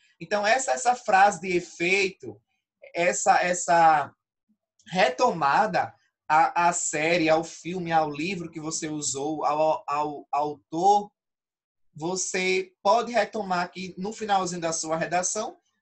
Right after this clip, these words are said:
como sendo um detalhamento, tá bom? Por exemplo, eu sempre observava que eu tinha uma aluna, que eu corrigia as redações dela,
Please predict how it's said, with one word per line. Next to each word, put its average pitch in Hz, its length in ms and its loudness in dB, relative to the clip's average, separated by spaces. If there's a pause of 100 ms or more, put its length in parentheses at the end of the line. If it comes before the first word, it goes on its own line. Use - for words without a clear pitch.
(120)
como 254 240 -8
sendo 220 340 -6
um 226 120 -10
detalhamento, 220 1040 -4 (1080)
tá 131 120 -2
bom? 175 380 -2 (1000)
Por 208 120 0
exemplo, 165 680 -4 (260)
eu 165 160 -2
sempre 240 400 -6 (800)
observava 175 760 0
que 185 100 -10
eu 185 100 -4
tinha 185 180 -12
uma 160 140 0
aluna, 175 480 -4
que 160 120 -8
eu 156 140 -6
corrigia 156 440 -6
as 147 80 -6
redações 135 520 -10
dela, 151 440 -4